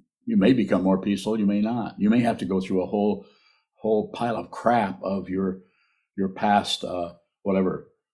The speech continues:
blockages or, uh, ignoring something about your personality or your,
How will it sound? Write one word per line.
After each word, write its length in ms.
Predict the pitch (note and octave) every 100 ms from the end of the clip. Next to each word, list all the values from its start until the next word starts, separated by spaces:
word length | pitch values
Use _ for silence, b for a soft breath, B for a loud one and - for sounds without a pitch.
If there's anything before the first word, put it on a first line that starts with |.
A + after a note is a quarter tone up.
| _ -
blockages 600 | F#2+ A2 G#2+ F#2 F2+ D#2
or, 220 | D#2+ - -
uh, 100 | F2+ -
ignoring 540 | F#2 F2+ F#2+ B2+ G#2
something 400 | F2+ E2 D2+ C#2+
about 340 | F#2 F2 F2 F2
your 220 | G2 A#2
personality 760 | - F2+ - E2+ E2+ E2+ E2+
or 140 | E2 F2
your, 360 | G2 A2 A2